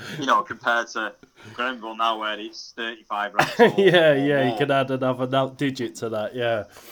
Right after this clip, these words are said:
Speaker 1: Yeah, so eventually, you know, it was all spot fishing, you know, trying to find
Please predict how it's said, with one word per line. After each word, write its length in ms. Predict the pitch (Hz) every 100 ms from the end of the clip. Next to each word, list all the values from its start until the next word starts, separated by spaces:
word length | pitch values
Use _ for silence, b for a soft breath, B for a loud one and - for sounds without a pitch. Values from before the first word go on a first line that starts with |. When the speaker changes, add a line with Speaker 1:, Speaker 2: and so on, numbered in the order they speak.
| B B B -
Speaker 1:
Yeah, 280 | 135 139 - _
so 440 | - 147 143 139 139 _ _ _ -
eventually, 560 | 190 180 175 139 120 123
you 100 | 135
know, 180 | 135
it 100 | 135
was 180 | 131 123
all 300 | 139 139 131
spot 380 | - - 139 -
fishing, 480 | - 127 127 123 120 _ _ _ _ _ _
you 80 | 123
know, 140 | 120 117 -
trying 220 | 127 117
to 120 | - -
find 400 | 120 120 120